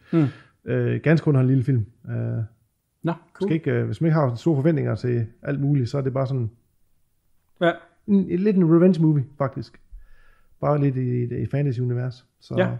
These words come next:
Speaker 2: The Headhunter.
Speaker 1: Nice, den vil
Speaker 2: Ja.
Speaker 1: jeg i hvert fald lige tjekke. Nå, jeg vil lige runde... Ja.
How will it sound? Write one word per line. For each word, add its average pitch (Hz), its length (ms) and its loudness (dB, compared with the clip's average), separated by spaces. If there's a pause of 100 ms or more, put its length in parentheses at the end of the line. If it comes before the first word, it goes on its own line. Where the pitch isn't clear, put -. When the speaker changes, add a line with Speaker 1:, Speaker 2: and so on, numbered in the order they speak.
Speaker 2:
The 151 80 -2
Headhunter. 143 380 -4 (680)
Speaker 1:
Nice, 120 600 -10
den 147 80 -6
vil 139 80 -2
Speaker 2:
Ja. 123 60 0
Speaker 1:
jeg 170 60 0
i 139 40 -4
hvert 135 100 -8
fald 139 140 -14
lige 139 140 -10
tjekke. 139 240 -14 (920)
Nå, 147 260 6 (640)
jeg 165 140 2
vil 180 100 6
lige 202 240 0
runde... 165 380 2 (1160)
Ja. 143 160 -6